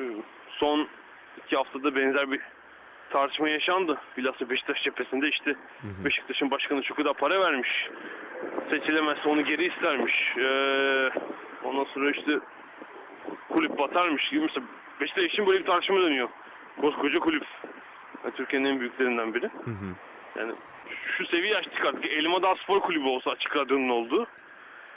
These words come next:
Speaker 1: Hani denir ki Ömer abi bir bin lira ver de işte bizim otobüse benzin alalım. Çocuklar
Speaker 2: Evet.
Speaker 1: maça gidecek falan.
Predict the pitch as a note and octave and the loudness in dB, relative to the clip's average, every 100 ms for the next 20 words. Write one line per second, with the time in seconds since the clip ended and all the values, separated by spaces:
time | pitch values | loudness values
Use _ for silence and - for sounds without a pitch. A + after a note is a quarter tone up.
0 | - C#3+ D#3+ F3 A3+ A3 A3 G3+ D3 E3 | -2 2 4 4 4 2 0 2 4 4
1 | G3+ A3+ G3+ G3 F#3+ G3+ G3+ A3 A3 A3 | 6 6 6 4 2 0 0 4 6 6
2 | A3 A3 G#3+ G#3+ F3 - - F#3 E3+ F#3+ | 6 4 4 4 2 -4 0 2 4 4
3 | G#3 F#3+ F#3 A3 F#3+ A3 G3 G#3 G3 G#3 | 4 2 4 2 2 0 2 4 4 6
4 | G3 F3+ E3 - - - F#3 - G3 F#3+ | 8 8 6 0 -14 -2 2 4 4 4
5 | F3+ F#3+ F3 D3 C3 - D#3 C#3+ | 4 2 0 -2 -4 2 4 4